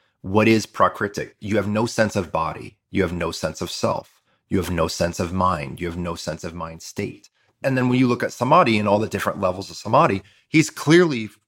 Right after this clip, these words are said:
further reinforcing these variables. So this is why, you know, when Richard Rosen, not to misquote him, but when Richard was on your podcast years ago about Patanjali, said something along the lines of,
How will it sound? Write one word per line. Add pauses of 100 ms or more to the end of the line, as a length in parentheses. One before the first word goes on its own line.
(160)
further
reinforcing
these
variables. (720)
So
this
is
why, (540)
you
know,
when (100)
Richard
Rosen,
not
to
misquote
him,
but
when
Richard
was
on
your
podcast (460)
years
ago
about
Patanjali,
said
something
along
the
lines
of,